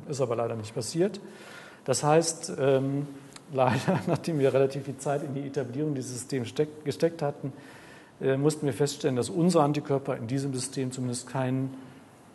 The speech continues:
äh, strukturellen Schaden verursachten. Wir haben aber dieses Modell an sich sehr schön gefunden,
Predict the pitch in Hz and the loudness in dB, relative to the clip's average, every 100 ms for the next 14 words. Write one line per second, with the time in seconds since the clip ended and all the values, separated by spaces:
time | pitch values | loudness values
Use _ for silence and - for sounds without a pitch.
0 | - - - - - 131 123 - - 156 | -20 -20 -20 -20 -10 -6 -4 -2 2 2
1 | 156 135 127 123 120 127 120 117 120 110 | 2 2 2 2 -2 0 0 -2 -4 -6
2 | - - - 135 180 185 185 - 180 180 | -12 -12 -6 4 6 6 6 2 0 0
3 | - - - - 139 139 147 147 123 120 | -8 -16 -20 -10 2 4 4 4 2 2
4 | 123 123 - 127 113 131 120 110 170 208 | 0 -2 -2 0 4 4 2 0 0 0
5 | - - - - - 156 143 156 139 143 | -6 -14 -18 -20 -6 -4 -2 -2 -4 -4
6 | 151 139 139 131 | -2 -2 -4 -6